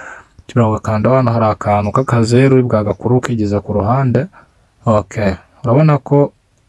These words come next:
ushyize ku mukara, iby'umukara bivaho. Ushyize ku bururu, iby'ubururu bivaho. Twe turashaka ko havaho bino, ah, by'icyatsi, nibyo twebwe dushaka gukuraho. Hanyuma uhita uza,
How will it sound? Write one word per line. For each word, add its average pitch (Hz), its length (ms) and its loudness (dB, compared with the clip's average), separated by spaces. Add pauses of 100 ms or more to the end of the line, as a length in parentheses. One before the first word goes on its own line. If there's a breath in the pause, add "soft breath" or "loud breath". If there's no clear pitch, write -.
(220)
ushyize 160 380 2
ku 135 380 2
mukara, 135 480 2
iby'umukara 123 560 0
bivaho. 113 200 0
Ushyize 156 360 2
ku - 180 -4
bururu, 147 320 4
iby'ubururu 127 460 2
bivaho. 117 240 0
Twe 123 180 -2
turashaka 107 380 -4
ko 123 160 -4
havaho 117 320 0
bino, 117 260 0 (580 loud breath)
ah, 117 180 0 (260 loud breath)
by'icyatsi, 110 720 0
nibyo 113 240 2
twebwe 110 320 0
dushaka 107 280 -2
gukuraho. 107 600 0
Hanyuma 107 560 0
uhita 113 280 -2
uza, 120 240 0